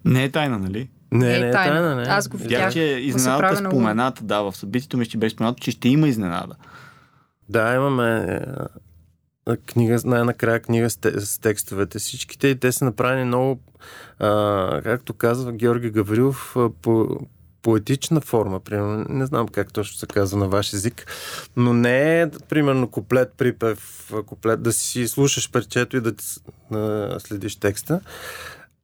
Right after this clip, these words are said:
Speaker 2: А са направени като, все едно като поезия. Тоест не се повтаря припева четиридесет пъти, както е в, а, песента. Повтаря се един път, ако е едно и също. Ако е различно... Се-
Speaker 3: А в нея има ли фотографии?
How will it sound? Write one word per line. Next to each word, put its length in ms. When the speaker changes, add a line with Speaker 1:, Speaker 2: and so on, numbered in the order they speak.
Speaker 2:
А 100
са 140
направени 480
като, 300
все 160
едно 140
като 240
поезия. 640
Тоест 260
не 80
се 160
повтаря 460
припева 420
четиридесет 540
пъти, 320
както 300
е 60
в, 280
а, 140
песента. 600
Повтаря 400
се 120
един 200
път, 200
ако 280
е 80
едно 260
и 60
също. 400
Ако 200
е 60
различно... 500
Се- 180
Speaker 3:
А 200
в 180
нея 220
има 220
ли 320
фотографии? 840